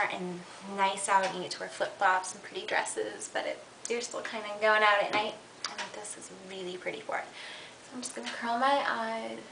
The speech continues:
my lashes real quick. I am not gonna line my eyes because I don't want it to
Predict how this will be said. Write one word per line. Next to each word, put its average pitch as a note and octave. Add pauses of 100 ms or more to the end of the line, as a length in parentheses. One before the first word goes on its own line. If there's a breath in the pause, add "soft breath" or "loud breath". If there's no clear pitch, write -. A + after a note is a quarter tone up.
(160)
my A3+
lashes G#3+
real A#3
quick. - (840 loud breath)
I C4
am E4+
not G3
gonna A3
line G#3
my G#3+
eyes F#3+
because -
I F#3
don't F#3
want F3+
it F3
to -